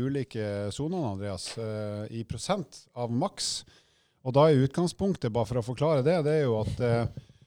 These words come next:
for å vite, eller for å kunne bruke puls helt nøyaktig som en indikator på intensitet, eh, så bør du vite din egen makspuls. Og hvis du ikke vet det, så kan du røftlig anslå det. Men det er klart, jo mer nøyaktig informasjon du har om din makspuls, jo mer nøyaktig kan du bruke,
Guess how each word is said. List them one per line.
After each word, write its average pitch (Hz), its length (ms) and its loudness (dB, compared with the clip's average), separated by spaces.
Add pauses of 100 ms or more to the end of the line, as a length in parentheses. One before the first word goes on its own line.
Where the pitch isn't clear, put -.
(140)
for 147 180 0
å 147 100 8
vite, 143 460 -2 (140)
eller 135 120 2
for 160 160 0
å 143 60 -2
kunne 160 240 2
bruke 156 320 -2
puls 151 320 -2 (100)
helt 170 260 -2
nøyaktig 123 460 -2
som 110 180 -6
en 110 100 -4
indikator 120 720 -6
på 110 160 -8
intensitet, 117 680 -4 (600)
eh, 120 800 0
så 156 340 0
bør 143 460 0
du 117 140 0
vite 117 360 -2
din 101 200 -4
egen 110 280 -4
makspuls. - 720 -6 (200)
Og 117 120 -2
hvis 127 160 -4
du 147 80 -6
ikke 147 340 -2
vet 110 200 -2
det, 110 100 -6
så 120 120 -8
kan 131 180 -2
du 123 80 0
røftlig 110 460 -2
anslå 113 400 -4
det. 98 100 -4
Men 113 100 -4
det 120 100 -4
er - 100 -14
klart, 127 140 -4
jo 131 140 -4
mer 139 380 -2
nøyaktig 117 480 -4
informasjon 110 340 -8
du 110 80 -4
har 120 120 -2
om 110 80 -4
din 117 160 -4
makspuls, 120 520 -6
jo 123 80 -4
mer 123 240 -2
nøyaktig 107 520 -8
kan 104 140 -8
du 101 100 -4
bruke, 101 560 -4